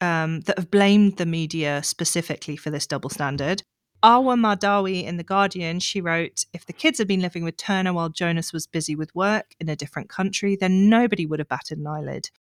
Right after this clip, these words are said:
Women, after all, are expected to make sacrifices for their kids. They're expected to always put their kids in front of their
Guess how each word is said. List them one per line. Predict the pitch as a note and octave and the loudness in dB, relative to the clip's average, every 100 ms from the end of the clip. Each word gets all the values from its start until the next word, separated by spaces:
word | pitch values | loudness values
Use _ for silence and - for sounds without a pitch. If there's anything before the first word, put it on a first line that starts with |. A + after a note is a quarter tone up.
| _ _ _ | _ _ _
Women, | G3+ A#3 B3+ - | 4 6 6 4
after | F3 - F3 | 0 -2 -2
all, | E3+ | -2
are | D#3+ | -2
expected | - - - - | -4 -8 -8 -10
to | - | -8
make | E3 - | -10 -10
sacrifices | - B3 - A#3+ A3 G#3 A3 | -2 -2 -2 -2 -2 -2 -6
for | - | -4
their | G3+ | -4
kids. | G3 - G3 G3 | -4 -2 -2 -2
They're | - D#3 | -6 -6
expected | - - - - | -8 -10 -8 -10
to | - | -8
always | - E3 E3 E3+ | -6 -4 -4 -6
put | - - | -10 -12
their | C#3+ C#3 | -10 -10
kids | - E3 - | -8 -8 -8
in | - E3 | -6 -6
front | - E3+ - | 0 -2 -2
of | |
their | - | -8